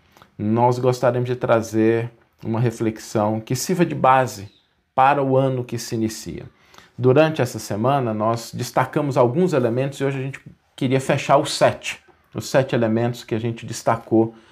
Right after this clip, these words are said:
aí durante essa semana, desde segunda-feira, para que a gente possa se preparar para dois mil e vinte e um. Três deles a gente já comentou. O primeiro deles foi a vontade, a importância da gente saber o que a gente quer.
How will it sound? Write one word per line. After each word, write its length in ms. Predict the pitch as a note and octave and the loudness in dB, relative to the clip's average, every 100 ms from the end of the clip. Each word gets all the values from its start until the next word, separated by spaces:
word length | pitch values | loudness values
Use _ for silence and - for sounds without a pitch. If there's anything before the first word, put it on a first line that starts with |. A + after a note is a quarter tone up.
| _ _ - | _ _ -2
aí 160 | A2 | 0
durante 380 | A2+ B2 D#3 F3+ | 4 4 4 2
essa 160 | C3+ A#2 | -2 -8
semana, 420 | - A2 C3 C3 | -6 -2 -2 -2
desde 300 | A2 C#3+ C#3 | -2 -2 -4
segunda-feira, 680 | - A2+ G#2 - B2+ B2+ - _ _ _ _ _ _ _ - | -8 -6 -6 0 0 0 -4 _ _ _ _ _ _ _ -6
para 140 | G#2+ | -4
que 80 | A#2 | -2
a 40 | |
gente 220 | A2 A2+ | -2 -2
possa 280 | - G#2+ A2 | 0 -2 -2
se 140 | G#2+ - | -8 -2
preparar 680 | B2 A#2+ A2+ G#2 A2 - _ _ | 0 2 4 4 2 -2 _ _
para 140 | - G2+ | -6 -2
dois 240 | G#2 G2+ | -2 -2
mil 120 | G2 | -4
e 40 | F2+ | -6
vinte 200 | F#2 F2 | -6 -8
e 40 | |
um. 60 | F2 | -2
Três 320 | F#3+ G3 C#3 | 2 2 2
deles 300 | C#3+ D3 C3+ | 0 -2 -4
a 60 | |
gente 320 | A#2+ B2+ - A2+ | -6 -8 -6 -2
já 140 | A#2 | 0
comentou. 640 | A2 A#2 A2+ A2 B2 B2+ - _ _ _ - | 0 -2 -4 0 2 2 -2 _ _ _ -4
O 100 | A#2+ | -4
primeiro 400 | A2+ C3 E3+ E3 | 0 4 4 4
deles 420 | A2+ A#2+ A#2 A2+ | 2 2 2 -2
foi 460 | - A2+ A2+ A2 A2 _ _ - | -6 0 0 0 -4 _ _ -6
a 120 | G#2+ | -4
vontade, 840 | G2 C3+ C3 C3 A#2+ A#2+ A#2+ B2+ _ _ _ | 0 0 2 2 4 2 -4 -16 _ _ _
a 120 | - A#2+ | -4 -4
importância 760 | B2 A#2+ - - F3 F3 C3+ | -2 -4 -4 -2 2 2 0
da 120 | A2 | -4
gente 240 | A2+ A#2 A#2+ | -4 -6 -8
saber 640 | - C#3+ G#2+ G2+ E3+ F3 | -4 -2 -2 4 6 6
o 40 | C3 | 2
que 140 | A#2+ | -8
a 60 | G#2+ | -8
gente 280 | B2+ B2 | -8 -8
quer. 320 | A2 A2 G2+ | -8 -6 -4